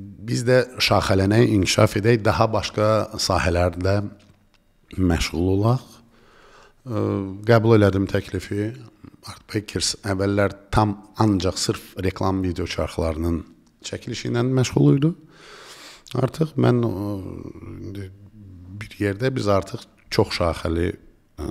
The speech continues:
bizneslə məşğuluq. Bu verilişlərin çəkilişidir. Müstəqil verilişlər hansı ki, kanallarda da yayımlanacaq, YouTube platformada a-,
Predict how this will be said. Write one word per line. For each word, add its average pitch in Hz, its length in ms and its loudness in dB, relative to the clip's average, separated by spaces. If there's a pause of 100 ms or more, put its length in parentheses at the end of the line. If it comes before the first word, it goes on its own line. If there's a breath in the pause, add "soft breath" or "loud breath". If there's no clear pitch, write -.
(280)
bizneslə - 500 -8
məşğuluq. 123 480 -4
Bu 90 160 -4
verilişlərin - 720 -2
çəkilişidir. 113 640 -6 (560 loud breath)
Müstəqil 90 500 0
verilişlər 82 460 -4
hansı 87 260 -6
ki, - 200 -10 (800 loud breath)
kanallarda 92 560 0
da 135 80 2
yayımlanacaq, 110 760 2
YouTube 90 240 2
platformada 87 680 0 (920)
a-, 50 280 -8